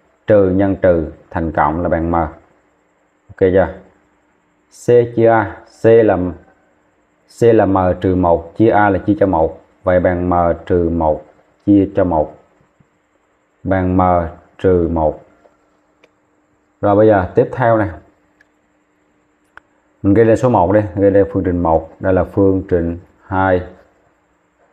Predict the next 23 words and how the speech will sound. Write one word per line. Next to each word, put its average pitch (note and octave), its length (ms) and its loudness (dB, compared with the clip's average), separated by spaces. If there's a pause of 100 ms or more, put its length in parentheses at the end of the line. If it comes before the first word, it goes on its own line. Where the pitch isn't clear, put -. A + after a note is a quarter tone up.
(1080)
Rồi. F#2 200 0 (2500)
Theo A#2+ 160 2
đề. G2 220 2 (400)
Theo G#2+ 100 2
đề F#2+ 220 4
cho G2+ 120 2
gì G2 80 4
đây? F#2 120 2 (1000)
Theo F#2+ 140 2
đề F2+ 200 4
cho F2 200 -2
gì? E2+ 140 -2 (1800)
Theo G2+ 320 2
đề F2 300 2
ta E2+ 280 -6
có F2 320 -2 (1700)
x D#3 280 0
một F2+ 380 -2
bằng F#2+ 320 0
x B2+ 200 -4
hai G#2 240 0
bình F2 240 0
phương. G2 280 0